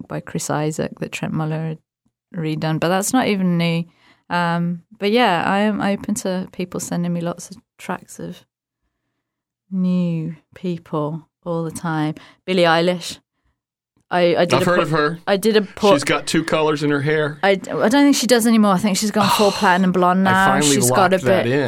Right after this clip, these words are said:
Speaker 2: in.
Speaker 1: yeah.
Speaker 2: Now I'm
Speaker 1: No.
Speaker 2: old news.
Speaker 1: And the portrait I did, she had, like, the green and black hair look going on. But yeah, she's released something just recently, and she's proper full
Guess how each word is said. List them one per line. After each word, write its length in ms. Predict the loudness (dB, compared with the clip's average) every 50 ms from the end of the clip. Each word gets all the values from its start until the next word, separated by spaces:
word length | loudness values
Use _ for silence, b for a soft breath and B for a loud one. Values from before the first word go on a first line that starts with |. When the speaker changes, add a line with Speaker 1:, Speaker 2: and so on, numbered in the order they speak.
| 0 0
Speaker 2:
in. 40 | 2
Speaker 1:
yeah. 380 | 2 4 4 4 4 4 4 4
Speaker 2:
Now 220 | 2 2 0 0
I'm 340 | 0 0 0 -2 -4 -6 -4 -2
Speaker 1:
No. 420 | 0 2 2 4 4 4 2 2
Speaker 2:
old 80 | 2 2
news. 380 | 2 0 0 -2 -4 -4 0 2
Speaker 1:
And 120 | 2 4
the 60 | 2
portrait 420 | 2 4 4 4 4 2 2 2 4
I 260 | 4 4 4 4 2
did, 200 | 0 0 -2 -2
she 160 | -2 -2 -2
had, 220 | 0 0 -2 -2 -2
like, 220 | -2 -2 -2 -2
the 60 | -4
green 320 | -4 -2 0 0 2 2 0
and 160 | 0 0 0
black 440 | -2 0 0 -2 -2 -4 -8 -12 -18
hair 420 | -14 -8 -4 -2 0 0 0 0
look 260 | 0 -2 -2 -4 -6 -6
going 280 | -4 -2 0 0 0 2
on. 200 | 2 2 0 0
But 220 | 0 -2 -2 0
yeah, 300 | 0 2 2 0 0 -2
she's 280 | -6 -10 -10 -8 -4 -2
released 380 | -2 0 0 -2 -2 -2 -4 -4
something 320 | -6 -6 -6 -4 -4 -4
just 260 | -2 -2 -4 -4 -2
recently, 460 | -2 -2 -2 -2 -4 -6 -6 -4 -4 -4
and 160 | -4 -4 -6
she's 160 | -8 -10 -12
proper 460 | -14 _ -12 -10 -10 -10 -10 _ -18
full 480 | -16 -12 -8 -8 -6 -6 -6 -8 -12 -16